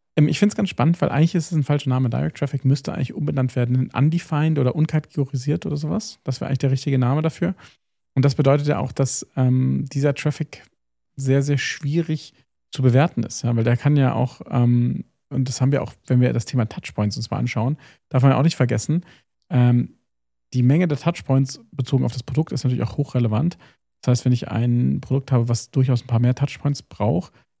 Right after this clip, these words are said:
dann kann es sein, dass der User mich gesehen hat auf Meta-Ads, dann hat er mich in einem Online-P-R-Artikel vielleicht gesehen, dann hat er vielleicht das Produkt live irgendwo mal auf der Straße oder im Fernsehen gesehen, danach hat er nochmal danach gesucht, hat auf ein Google Ads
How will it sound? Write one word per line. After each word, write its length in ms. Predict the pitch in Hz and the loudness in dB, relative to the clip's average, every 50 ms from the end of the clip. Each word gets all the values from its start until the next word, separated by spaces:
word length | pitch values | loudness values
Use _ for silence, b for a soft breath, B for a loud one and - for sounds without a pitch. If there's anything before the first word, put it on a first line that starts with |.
| _ - | _ -6
dann 60 | 123 | -2
kann 120 | - 131 143 | 2 2 2
es 80 | 151 | 2
sein, 140 | - 135 131 | 2 2 2
dass 120 | 131 123 - | 2 2 0
der 120 | 131 120 | 0 2
User 260 | 120 123 135 135 131 | 2 2 4 4 4
mich 160 | 127 127 - | 2 2 0
gesehen 300 | - 135 117 117 123 127 | 0 0 2 4 4 4
hat 120 | 123 117 - | 4 2 0
auf 240 | 123 120 127 - - | -2 -4 -4 -2 0
Meta-Ads, 640 | 127 131 - 165 175 180 190 185 - - - - _ _ _ _ _ _ _ _ _ - | -2 0 0 0 -2 0 -2 -4 -6 -10 -14 -14 _ _ _ _ _ _ _ _ _ -2
dann 460 | 120 120 123 127 123 123 123 - - - | 2 4 4 6 6 4 4 2 -2 -6
hat 300 | 117 107 123 131 - - | -4 -2 -2 -2 0 0
er 500 | 131 123 120 120 117 117 120 127 - - - - - 214 - _ _ _ - | 2 2 2 2 2 2 0 -2 -4 -6 -10 -12 -14 -14 -16 _ _ _ 0
mich 260 | 135 127 - - 220 | 0 0 0 0 -4
in 160 | - 143 120 | 0 0 0
einem 400 | - 113 120 120 123 127 127 - - | 2 2 2 2 2 2 2 0 -2
Online-P-R-Artikel 880 | - 131 127 123 123 123 - 131 - 135 135 - - - - 165 160 147 | 0 2 2 2 2 0 0 -2 -2 -2 -2 -2 -2 -4 -4 -4 -4 -2
vielleicht 260 | - 160 151 147 - | -2 -2 -4 -4 -4
gesehen, 480 | - 151 - 147 147 156 165 170 175 170 b b b b b _ _ _ _ - | -8 -8 -4 -2 0 0 0 0 -2 -4 b b b b b _ _ _ _ 0
dann 200 | 123 117 120 120 | 2 4 4 4
hat 140 | 127 127 139 | 4 4 4
er 140 | 123 120 | 2 0
vielleicht 260 | 117 - 123 123 - 135 | 2 2 0 0 0 0
das 100 | 113 - | -4 -4
Produkt 480 | - - 131 131 - - - - - _ _ _ | -2 -2 -2 -2 -2 -4 -16 -16 -16 _ _ _
live 480 | - 135 123 117 101 127 170 185 - - | 0 2 2 4 4 4 2 2 0 0
irgendwo 220 | - 156 139 135 | -2 -2 0 0
mal 140 | 135 135 - | 0 -2 -2
auf 100 | - - | -4 -6
der 100 | - 143 | -6 -6
Straße 340 | - - - 110 139 156 160 | -6 -4 -2 -2 -2 0 -2
oder 100 | 139 135 | 0 -2
im 80 | 123 123 | 0 0
Fernsehen 260 | 135 143 156 165 151 | 0 0 0 0 -2
gesehen, 200 | 156 156 156 - B B B B B _ - | -2 -2 -2 -4 B B B B B _ 0
danach 500 | 120 113 113 113 131 165 175 - - - | 2 4 4 4 4 2 0 -2 0 -2
hat 120 | 139 131 | 0 2
er 100 | 143 131 | 2 2
nochmal 260 | 127 131 123 131 123 | 2 2 4 4 4
danach 260 | 117 113 104 104 101 | 4 4 2 2 0
gesucht, 460 | - - 117 - 165 196 - - - - | 0 -4 -2 0 0 -2 -2 -4 -4 -4
hat 100 | 117 - | -4 -4
auf 160 | - - - | -4 0 2
ein 180 | 120 113 120 | 2 4 4
Google 460 | 120 - 165 170 170 90 - - - _ - | 2 2 2 2 2 0 0 0 -4 _ -6
Ads 460 | - 123 156 208 - - - - - | -2 -2 -2 -2 -2 -8 -12 -14 -14